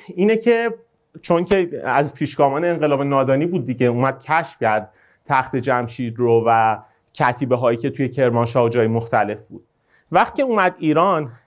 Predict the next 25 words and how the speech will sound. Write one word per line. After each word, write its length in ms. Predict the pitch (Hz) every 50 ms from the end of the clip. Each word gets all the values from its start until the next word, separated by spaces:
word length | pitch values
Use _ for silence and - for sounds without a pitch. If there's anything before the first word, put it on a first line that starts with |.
| _
نیومد 720 | 156 160 175 185 196 202 208 180 156 151 139 123 117 117 - _ _ _ _ _ -
مشاور 680 | 151 160 160 160 156 - 165 143 143 139 143 143 127
بگیره، 580 | 123 139 143 131 113 120 123 117 123 120 120 113
نیومد 680 | 120 139 151 160 160 160 151 143 139 131 120 117 117 - _ _ _ _ _
از 260 | 139 147 151 143 -
آدم 380 | - 156 156 156 156 151 151 147
هایی 280 | 147 175 190 202 190
که 300 | - - 180 165 160 151
زبان 520 | 131 131 160 151 143 135 151 160 170 170 165
ایرانی 640 | 160 156 - 143 139 139 147 135 139 143 156 165
رو 80 | 170 147
بلدن 600 | 147 139 139 139 135 131 135 127 127 123 117 - _ _ _ _
کمک 420 | - 160 151 151 151 139 135 139 -
بگیره. 500 | 135 131 123 117 117 110 107 104 104 - _ _ _ _ _ _ _ _ _ _ -
به 100 | 175 170
طور 220 | 175 226 233 269
کامل 400 | 269 - 202 196 170 160 175 208
و 60 | 233
دقیق 640 | 233 208 170 151 135 123 147 180 190 170 147 - - - - - - -
رفت 460 | 147 151 175 180 190 175 - - - -
جزئیات 1000 | 135 143 151 147 135 135 - 147 139 143 156 170 165 160 - 147 120 110 101 - - _ _ _ _ 131
زبان 560 | 127 123 151 143 143 143 160 160 170 175 170 175 - -
کردی، 640 | 151 139 135 127 120 117 113 135 135 123 120 - 117
عرب، 560 | 131 135 131 135 139 139 135 135 127 120 120 - -
فارسی 760 | - 147 139 135 139 135 135 - - 147 147 139 123 120